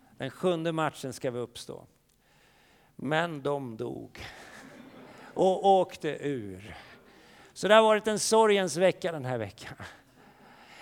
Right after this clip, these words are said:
Ni vet, man kan vara kaxig. Man kan säga, "Vi, jag ska gå genom eld och vatten."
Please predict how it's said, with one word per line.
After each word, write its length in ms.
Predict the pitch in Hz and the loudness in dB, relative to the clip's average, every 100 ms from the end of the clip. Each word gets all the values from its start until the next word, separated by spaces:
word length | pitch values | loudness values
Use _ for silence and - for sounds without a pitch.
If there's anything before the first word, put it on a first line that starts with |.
| - | -4
Ni 160 | 208 | 4
vet, 200 | 247 262 | 6 6
man 120 | 269 269 | 4 4
kan 200 | 269 254 | 4 6
vara 140 | 240 | 4
kaxig. 720 | 240 262 - - 240 202 101 92 | 4 4 4 -2 -2 -4 -4 -4
Man 180 | 214 | -4
kan 220 | 220 220 208 | -2 -2 -2
säga, 400 | 240 220 214 202 | 0 2 2 2
"Vi, 380 | 190 240 247 | 0 -2 -2
jag 300 | 214 220 240 | 0 0 0
ska 240 | 226 233 220 | -2 -4 -6
gå 260 | 202 226 | -4 -4
genom 380 | 226 220 220 220 | 0 0 -2 -4
eld 320 | 214 214 196 | -2 0 0
och 80 | 190 | 0
vatten." 480 | 180 143 - 170 | 2 0 -2 -4